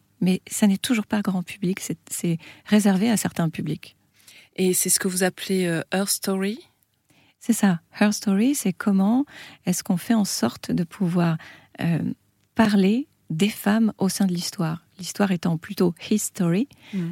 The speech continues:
Speaker 1: c'est l'histoire des hommes,
Speaker 2: Mm.
Speaker 1: écrite par des hommes, parce que les historiens étaient des hommes, parce que la discipline historique s'est énormément développée au dix-neuvième siècle, et que comme elle était sous un prisme très, très misogyne, elle n'a parlé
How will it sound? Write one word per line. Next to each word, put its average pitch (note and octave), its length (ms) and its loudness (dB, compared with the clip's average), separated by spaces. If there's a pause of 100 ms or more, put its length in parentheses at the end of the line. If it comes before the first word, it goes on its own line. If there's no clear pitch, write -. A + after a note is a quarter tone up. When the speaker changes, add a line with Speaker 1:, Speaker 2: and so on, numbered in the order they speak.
Speaker 1:
c'est - 300 -4
l'histoire F#3 360 -4
des E3+ 180 0
hommes, E3+ 200 0 (280)
Speaker 2:
Mm. F3+ 120 -2
Speaker 1:
écrite F3+ 300 0
par F3+ 160 -2
des E3+ 160 0
hommes, F#3+ 220 0 (100)
parce F#3+ 160 -2
que A3+ 80 4
les F#3+ 180 2
historiens F3+ 380 0
étaient F3+ 220 0
des D#3 180 0
hommes, A3 220 2
parce E3+ 180 -4
que - 80 -2
la D3+ 100 -2
discipline G3+ 560 0
historique E3+ 520 -2 (300)
s'est - 360 -4
énormément F3+ 500 6
développée D#3 380 2
au D#3+ 40 2
dix-neuvième D3+ 460 0
siècle, - 360 -2 (360)
et E3 80 -10
que - 140 -6
comme D#3 240 -2
elle D3+ 80 0
était D3 160 -4
sous D#3 260 -8
un D3 80 -4
prisme - 380 -6
très, - 160 -8
très - 220 -4
misogyne, D#3+ 520 2
elle - 140 -4
n'a - 100 -6
parlé - 240 -8